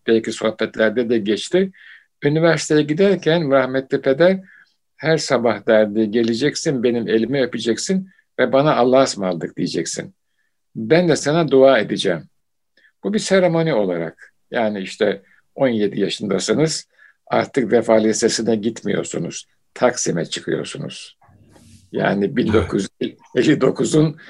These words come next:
Speaker 1: Taksim'ine çıkıyorsun, Beyoğlu'na gidiyorsunuz ve Teknik Üniversitesi'ne gidiyorsunuz.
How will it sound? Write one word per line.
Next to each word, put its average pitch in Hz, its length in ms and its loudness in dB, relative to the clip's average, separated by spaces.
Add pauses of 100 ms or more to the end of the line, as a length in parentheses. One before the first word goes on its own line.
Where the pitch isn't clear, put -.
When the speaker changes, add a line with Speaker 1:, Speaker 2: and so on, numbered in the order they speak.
(280)
Speaker 1:
Taksim'ine 110 600 -2
çıkıyorsun, - 640 -2
Beyoğlu'na 95 400 4
gidiyorsunuz 127 680 -4 (400)
ve 113 120 0
Teknik 113 360 0
Üniversitesi'ne - 920 -2
gidiyorsunuz. - 720 -6